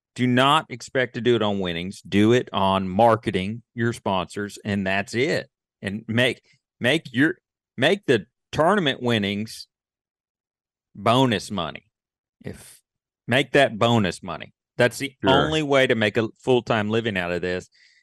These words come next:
Speaker 1: And the, and the hard part is, is then you have to get sponsorship enough to, to cover, uh, you know, cover your, your, uh, bills,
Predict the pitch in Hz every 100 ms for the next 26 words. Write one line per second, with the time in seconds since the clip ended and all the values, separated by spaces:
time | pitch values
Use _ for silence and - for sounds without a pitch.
0 | - 113 117 113 110 - _ - - 117
1 | 104 127 123 127 123 160 143 110 107 92
2 | 117 120 110 101 _ _ _ _ _ -
3 | 120 120 120 123 - 131 143 123 - 120
4 | 117 107 110 110 - 117 107 104 - _
5 | _ _ _ _ _ _ _ _ _ -
6 | 104 123 143 127 107 - 110 117 73 -
7 | 135 104 85 107 - - 120 110 117 104
8 | 107 104 104 _ _ _ _ _ _ -
9 | 98 95 95 95 92 131 165 123 - -